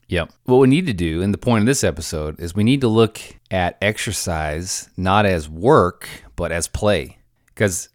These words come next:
exercise kinda sounds like a chore, and no wonder we procrastinate it, right? But play, that sounds like fun. So it's really all a matter of attitude. Uh, two people might be throwing a ball, but one is playing and the other is not. In fact, on the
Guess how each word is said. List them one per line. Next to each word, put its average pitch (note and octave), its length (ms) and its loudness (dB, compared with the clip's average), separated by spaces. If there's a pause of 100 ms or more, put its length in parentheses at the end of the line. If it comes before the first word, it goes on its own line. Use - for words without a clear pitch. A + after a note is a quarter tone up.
exercise C3+ 520 2
kinda B2 180 0
sounds B2 260 -2
like A2+ 120 -4
a F#2+ 60 -8
chore, A#2 400 -4
and F2+ 260 -8
no A2 140 -4
wonder G#2+ 600 -2
we G2+ 220 -6
procrastinate G2 680 -2
it, D2+ 100 -12
right? F#2 260 -4 (200)
But G2 220 -6
play, B2+ 540 2 (140)
that A#2 120 -4
sounds B2 220 0
like G2 120 -4
fun. G2+ 400 -8 (220)
So A#2+ 280 0
it's G#2+ 180 -4
really D#3+ 180 2
all A#2 160 6
a A2 40 4
matter G#2 380 0
of F2+ 640 -8 (120)
attitude. G#2+ 640 -4 (220)
Uh, F#2 200 -4
two C#3+ 180 -2
people B2 280 -2
might A2 160 2
be G2 100 -4
throwing G#2 320 -2
a F2+ 60 -4
ball, G2 520 2
but - 140 -8
one A2+ 240 2
is G#2 140 -2
playing G#2+ 360 -2
and F2+ 80 -4
the F2+ 100 -2
other F2+ 200 -4
is E2 160 -8
not. G2 340 -6 (360)
In G2+ 80 -14
fact, F2 240 -6
on G#2 140 0
the F2 220 -4